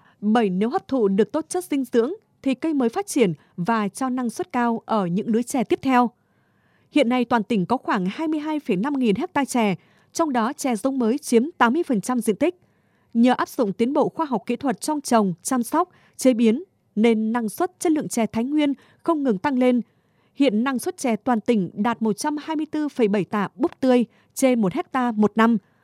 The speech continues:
Sản lượng chè qua chế biến đạt khoảng năm mươi nghìn tấn. Thái Nguyên hiện là địa phương dẫn đầu cả nước về diện tích, năng suất, sản lượng và giá trị thu nhập trên một hecta chè. Cây chè ngày càng khẳng định vị trí quan trọng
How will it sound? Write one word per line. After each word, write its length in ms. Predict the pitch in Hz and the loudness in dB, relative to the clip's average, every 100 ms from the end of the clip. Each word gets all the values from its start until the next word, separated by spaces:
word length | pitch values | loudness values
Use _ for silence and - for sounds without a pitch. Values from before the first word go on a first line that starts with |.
| _ _ - | _ _ -4
Sản 200 | 269 247 | 0 0
lượng 140 | 208 | 0
chè 220 | - 233 | -2 -2
qua 240 | 226 302 277 | 0 -2 0
chế 180 | 262 | 0
biến 300 | 240 233 269 427 | 2 2 0 -4
đạt 260 | 233 247 - | -2 -2 -2
khoảng 380 | 247 196 165 226 | -2 0 0 0
năm 120 | 311 | 2
mươi 100 | 294 | 2
nghìn 140 | 226 | 2
tấn. 240 | 208 190 320 _ _ _ _ _ _ _ _ _ - | 4 2 2 _ _ _ _ _ _ _ _ _ -4
Thái 120 | 254 | -2
Nguyên 280 | 277 277 262 | 0 -2 -2
hiện 300 | 240 226 202 | 0 0 0
là 120 | 220 | 0
địa 160 | 214 196 | 0 0
phương 220 | 311 294 | -2 -4
dẫn 200 | 302 311 | -4 0
đầu 160 | 254 | 0
cả 160 | 202 226 | 2 0
nước 340 | 180 330 - | 2 0 0
về 100 | 247 | -2
diện 180 | 208 214 | 0 0
tích, 180 | - 370 _ - | 0 -4 _ -4
năng 260 | 214 262 | -2 -2
suất, 280 | 226 330 - _ | -2 -2 -4 _
sản 240 | - 233 | -4 0
lượng 200 | 196 202 - _ - | 2 2 0 _ -6
và 220 | 180 247 | 0 0
giá 160 | 240 262 | 0 -4
trị 200 | 294 202 | -4 -2
thu 180 | 302 | -2
nhập 220 | 294 220 - | 0 0 -2
trên 240 | - 269 247 | -2 0 2
một 120 | 196 | 0
hecta 260 | 330 - 262 | -2 -2 -2
chè. 300 | 240 202 170 _ _ _ _ _ _ | 0 0 -2 _ _ _ _ _ _
Cây 100 | 285 | 0
chè 260 | 277 254 214 | 2 0 0
ngày 160 | 208 208 | 0 -2
càng 220 | 233 220 | -2 -4
khẳng 240 | - 208 | -2 2
định 260 | 214 - 160 | 2 0 -4
vị 140 | 247 196 | -4 -2
trí 160 | 226 | -2
quan 220 | 240 311 | -2 -4
trọng 260 | 285 262 | 0 0